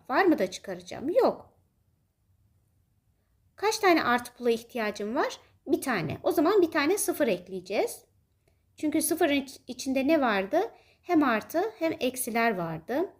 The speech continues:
Teknik hata oluştu. Onun için tekrar çiziyorum. Tekrar torbamızı çizdik.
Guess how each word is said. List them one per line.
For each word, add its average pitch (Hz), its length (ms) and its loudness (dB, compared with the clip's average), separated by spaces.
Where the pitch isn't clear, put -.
Teknik 320 320 -4
hata 277 340 0
oluştu. 185 400 -4
Onun 262 240 -2
için 269 240 -6
tekrar 214 460 -8
çiziyorum. 277 680 0
Tekrar 233 460 -6
torbamızı 196 720 -8
çizdik. 262 760 -4